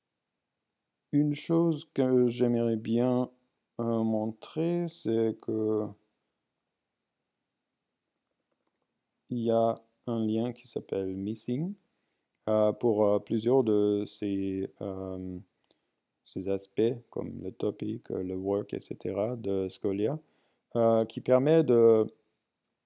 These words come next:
euh, visualiser, de explorer les choses qui sont connues d'être manquantes,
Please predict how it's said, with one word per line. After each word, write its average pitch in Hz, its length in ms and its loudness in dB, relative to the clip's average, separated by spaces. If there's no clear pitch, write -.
euh, 104 520 -8
visualiser, 117 680 4
de 104 520 2
explorer 123 680 0
les 110 280 2
choses 127 520 -2
qui 117 640 2
sont 123 220 0
connues 139 460 2
d'être 120 520 2
manquantes, 123 760 -2